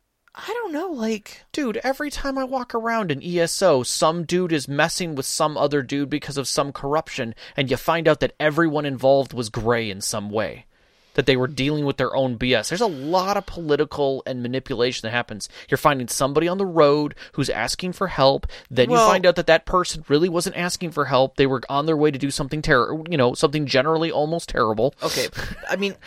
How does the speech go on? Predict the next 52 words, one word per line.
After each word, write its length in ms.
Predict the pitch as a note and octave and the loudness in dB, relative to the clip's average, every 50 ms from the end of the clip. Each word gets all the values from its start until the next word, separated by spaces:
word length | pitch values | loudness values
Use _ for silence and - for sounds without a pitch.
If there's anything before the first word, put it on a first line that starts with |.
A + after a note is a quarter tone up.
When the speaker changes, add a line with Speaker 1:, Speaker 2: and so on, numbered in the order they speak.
| - - A#3+ B3 - - - - - | -12 -10 -6 -2 -2 0 2 2 2
Speaker 1:
look, 160 | F#3+ E3+ D#3+ | 2 2 2
that's, 340 | - G#3+ A#3 D4 - - - - | 4 4 4 4 2 0 -2 -2
that's, 580 | - G#3+ G#3+ A#3+ C4+ - - - - - - - _ _ _ - | 0 4 4 4 2 0 -6 -10 -8 -8 -10 -12 _ _ _ -6
okay, 140 | - - C3+ | -2 2 4
that, 100 | C#3 C3 C3 | 4 4 4
Speaker 2:
Common. 220 | B2 G#2+ G2+ - _ | 4 2 0 0 _
Speaker 1:
that's, 220 | F3+ G3 A3 - | 6 6 8 8
Speaker 2:
<laughs> 320 | A3 A3+ - - G#3+ G3+ F#3 | 6 4 2 2 -2 2 6
Speaker 1:
well, 180 | G3 G3 F#3 D#3 | 8 8 8 8
no, 160 | F#3 F3+ E3 | 6 4 2
what 160 | C3+ C#3 D3 | 4 4 2
I'm 140 | D#3 E3+ E3+ | 0 0 -2
saying 240 | - G3+ F3+ E3 D3+ | -2 -2 -2 -4 -4
is 100 | C#3 C#3 | -4 0
that's 280 | D#3+ D3 E3 - - - | 0 0 0 -2 -4 -2
there 260 | E3 D#3+ D#3+ D#3 D#3 | 0 2 2 2 0
for, 380 | - - D#3 C#3+ C3+ C3 A#2 G#2+ A#2+ | -2 -2 0 0 0 0 -2 -4 -10
for 220 | - - D#3+ D#3 - | -6 -2 -2 -2 0
an 160 | D3+ D3 C#3+ | 0 -2 -2
M 220 | C3+ B2+ C#3 C3+ C3 | -2 -2 -2 -2 -2
M 160 | A#2+ A#2 A2+ | -2 -2 -4
O. 80 | F#2 - - - - _ - | -6 -8 -8 -14 -16 _ -2
Speaker 2:
I 140 | - - F3 | 0 2 2
Speaker 1:
Okay? 80 | D#3+ | 2
Speaker 2:
understand 460 | C#3 B2+ B2 B2+ G2+ - G#2+ F#2+ - | 2 2 0 0 0 0 0 -2 -2
that. 100 | - - - | -8 -10 -6
Speaker 1:
You've 140 | D#3 D#3 C#3+ | -6 -4 2
got 300 | - E3+ D#3+ D3+ C3 - _ - - - - - - _ | 6 6 6 6 6 2 _ -20 -20 -20 -20 -20 -20 _
you've 140 | - D#3 C#3+ | -8 -2 0
got 100 | D#3 D3+ | 0 0
a 40 | C#3 | 2
very 240 | C#3 D#3 D3+ E3 | 2 2 2 2
small, 840 | D#3+ - - - - - E3 D#3+ D#3+ D#3+ D#3 D#3 D3+ D3 C#3 C3+ C3 _ - - | 0 0 0 0 0 0 2 4 6 6 8 8 8 6 4 2 -2 _ -16 -4
relatively 380 | C#3 D#3 E3+ E3 - F#3 D#3 C#3 | 0 2 2 2 0 -2 -6 -6
small 340 | - - - D3 C#3 C3 B2 | -6 -4 0 2 2 2 0
game 300 | A#2+ C3 C3 B2+ A#2+ A#2 | -2 -8 -10 -10 -10 -10
world. 440 | A2+ A2 A2+ G#2+ G2 G#2 A2 G#2+ - - | -8 -8 -8 -8 -8 -10 -12 -12 -12 -10
I 120 | - C#3 | -10 -8
mean, 240 | D3 C#3+ C#3 C#3 C#3 | -8 -8 -8 -8 -8
you 100 | D3+ D#3+ | -8 -6
could 180 | D#3 - D#3+ - | -4 -4 -4 0
fit 200 | - - F3 - | 2 2 4 4
all 180 | - D#3+ D#3 D3+ | 4 4 4 2
of 80 | C#3 | 0
Tamriel 520 | - - D#3 C#3 C3+ C3+ C3 B2 B2 A#2+ - | -4 -4 -4 -4 -4 -2 -2 -2 -2 -2 -4
in 180 | A#2+ A#2+ A2 A2 | -6 -10 -10 -8
Michigan, 600 | A2 G2+ - - G#2 G2+ A2 G#2+ F#2 G2+ A#2 - | -8 -6 -6 -6 -8 -10 -10 -12 -12 -12 -10 -6
Speaker 2:
I 60 | - A#3 | -4 -2
Speaker 1:
you 40 | |
know, 20 | A3+ | -2
Speaker 2:
understand 280 | G3 C#3 B2+ A#2+ A#2+ G2+ | -2 -2 -4 -4 -4 -4
that. 60 | - | -2